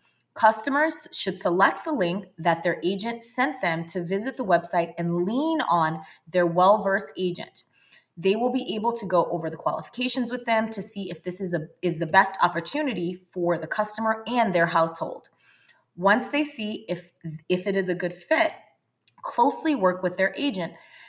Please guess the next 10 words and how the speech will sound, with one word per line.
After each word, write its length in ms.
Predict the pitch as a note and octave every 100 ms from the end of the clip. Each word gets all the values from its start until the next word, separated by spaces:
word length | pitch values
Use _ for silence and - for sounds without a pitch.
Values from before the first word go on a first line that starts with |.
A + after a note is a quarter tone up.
| _ F#3+
as 180 | F#3 F3+
they 120 | F3+
walk 480 | E3+ F3+ F#3 - - -
them 240 | F3 G3+
through 460 | G#3 F3+ E3 D#3+ - _
each 180 | A3 B3
step 460 | - - F3 F3 -
of 100 | D#3+
the 80 | D#3+
process. 680 | D#3 D#3 D#3+ - - -